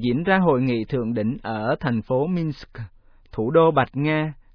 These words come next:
các vị lãnh đạo tôn giáo kêu gọi tất cả các chính trị gia hãy vượt lên trên những khác biệt chính kiến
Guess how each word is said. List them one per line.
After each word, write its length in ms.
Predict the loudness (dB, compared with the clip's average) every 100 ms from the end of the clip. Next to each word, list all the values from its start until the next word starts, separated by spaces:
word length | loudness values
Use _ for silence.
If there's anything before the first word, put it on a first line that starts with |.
| -4
các 180 | -4 0
vị 160 | 0
lãnh 220 | 2 0 0
đạo 260 | 2 2 2
tôn 180 | 0 2
giáo 320 | 2 2 2 2
kêu 180 | 2
gọi 220 | 4 2 4
tất 140 | -2 -2
cả 220 | -4 -4 -4
các 120 | -4
chính 200 | 0 0 0
trị 100 | -2 0
gia 320 | 2 2 0 -6 -14 -12
hãy 160 | -4 2
vượt 240 | 2 4
lên 200 | 2 2
trên 300 | 4 4 4
những 120 | 0
khác 200 | -2 -2
biệt 200 | 0 -2 -2
chính 200 | -4 -4
kiến 380 | -2 -2 0 -2